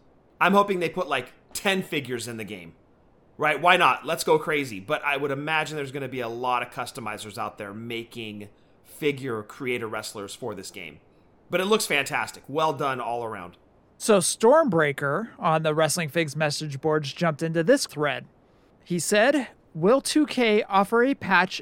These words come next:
Speaker 2: if the drop-down hips glitch during gameplay? Winky face." Steve said the in-game character is an elite, so it unfortunately doesn't have the advanced ultimate drop-down hips. So no ultimates in there.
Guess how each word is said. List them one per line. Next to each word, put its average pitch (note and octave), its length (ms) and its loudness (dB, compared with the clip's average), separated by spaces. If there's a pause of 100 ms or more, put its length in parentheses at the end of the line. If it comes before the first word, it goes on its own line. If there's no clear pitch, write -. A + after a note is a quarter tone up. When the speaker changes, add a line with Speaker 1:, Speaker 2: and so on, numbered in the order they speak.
Speaker 2:
if F3+ 180 0
the F#3 120 -2
drop-down G3+ 560 2
hips F#3 580 2 (100)
glitch E3 460 -4 (140)
during D#3+ 340 2
gameplay? F3 580 2 (120)
Winky C3+ 260 -8
face." - 480 -12 (380)
Steve G#3+ 340 -2
said A#3+ 220 4
the G#3 120 -2
in-game A#3+ 440 2
character A3+ 580 0 (100)
is G3 220 0
an G#3+ 160 4
elite, E3+ 400 0
so E3+ 280 2
it E3 180 -2 (100)
unfortunately A3 580 2
doesn't G3 360 2
have F3+ 280 2
the E3+ 140 -2
advanced F3 520 -2 (120)
ultimate G3 400 2
drop-down E3+ 520 0
hips. - 340 -10
So - 340 -6
no F3 120 6
ultimates D#3+ 480 4
in C#3 80 -10
there. C3 260 -10